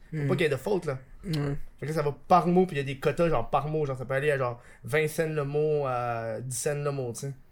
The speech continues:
Speaker 1: Ça prend
Speaker 2: Fuck.
Speaker 1: l'air de temps beaucoup, mais tu sais, t'as une vidéo complète, là, c'est beaucoup de mots, là.
Speaker 2: Ouais. Non, juste moi, je voulais mettre des... j'ai mis des sous-titres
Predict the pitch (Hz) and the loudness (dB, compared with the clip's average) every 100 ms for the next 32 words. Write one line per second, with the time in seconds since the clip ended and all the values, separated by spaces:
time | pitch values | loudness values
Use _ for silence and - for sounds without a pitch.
0 | _ - - - - 147 240 247 165 180 | _ -20 -20 -8 -4 2 8 8 8 4
1 | 165 156 196 208 160 - 156 135 131 - | 2 0 2 2 4 4 4 4 2 -8
2 | - _ 135 135 143 214 190 139 190 190 | -20 _ -6 -4 2 2 4 2 2 2
3 | 156 139 123 113 123 202 185 165 175 220 | 0 -2 -6 -8 -6 -2 0 2 4 4
4 | 165 165 - 170 151 135 131 131 - - | 4 0 -6 -2 0 0 -4 -8 -14 -20
5 | - 170 160 220 - 165 170 156 147 147 | -4 2 2 2 2 4 4 4 4 4
6 | 143 - 147 151 156 143 - | 4 2 4 4 6 4 4